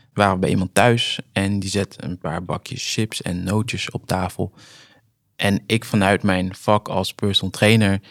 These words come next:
observeer dan eigenlijk altijd wat, wat, wat, wat mensen doen. Nou, het duurt dan altijd heel lang voordat de eerste persoon iets pakt. Het staat er dan, iedereen kijkt ernaar. Niemand durft als eerste iets te pakken, net als vaak mensen niet het laatste durven te pakken. En op het moment dat er één iemand begint, nou, oké, nou,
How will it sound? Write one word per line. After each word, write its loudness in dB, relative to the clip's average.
observeer 4
dan 4
eigenlijk 0
altijd 2
wat, -4
wat, -6
wat, -4
wat -6
mensen 2
doen. 2
Nou, -2
het -8
duurt 2
dan 0
altijd 0
heel 4
lang 2
voordat -2
de -6
eerste 0
persoon 0
iets -6
pakt. 0
Het -12
staat 2
er 0
dan, 2
iedereen 0
kijkt 0
ernaar. 2
Niemand 4
durft 2
als -6
eerste 4
iets -2
te -4
pakken, 4
net 2
als -2
vaak 0
mensen 0
niet 0
het -8
laatste 0
durven 4
te -8
pakken. 2
En -20
op -10
het 2
moment 6
dat 2
er -2
één 6
iemand 4
begint, 0
nou, -2
oké, -2
nou, -2